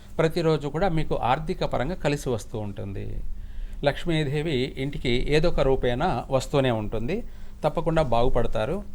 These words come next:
అలా చేయండి. మీరొక్కరే అనే కాదు, ఎవరైనా కూడా చేయొచ్చండి. ఇలా చేసినట్టయితే ఆ గురిగింజలు, ఆ యొక్క ఎరుపు అక్షంతలు ఏంటంటే మనకు సిరి సంపదల్ని కలగచేస్తాయి,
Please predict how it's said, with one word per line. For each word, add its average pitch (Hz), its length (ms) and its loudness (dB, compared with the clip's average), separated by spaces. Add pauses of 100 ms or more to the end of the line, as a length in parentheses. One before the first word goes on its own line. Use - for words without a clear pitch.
అలా 117 180 2 (120)
చేయండి. 135 400 0 (300)
మీరొక్కరే 143 560 0
అనే 160 180 2
కాదు, 151 340 0 (100)
ఎవరైనా 151 380 8
కూడా 175 200 2 (160)
చేయొచ్చండి. 104 560 -2 (600)
ఇలా 127 220 2 (100)
చేసినట్టయితే 120 680 -2 (680)
ఆ 113 340 2
గురిగింజలు, 156 760 -2
ఆ 117 140 4
యొక్క 117 240 0
ఎరుపు 135 520 0
అక్షంతలు - 460 2
ఏంటంటే 120 760 0
మనకు 143 580 -2
సిరి 131 220 4
సంపదల్ని 135 680 0
కలగచేస్తాయి, 120 880 -4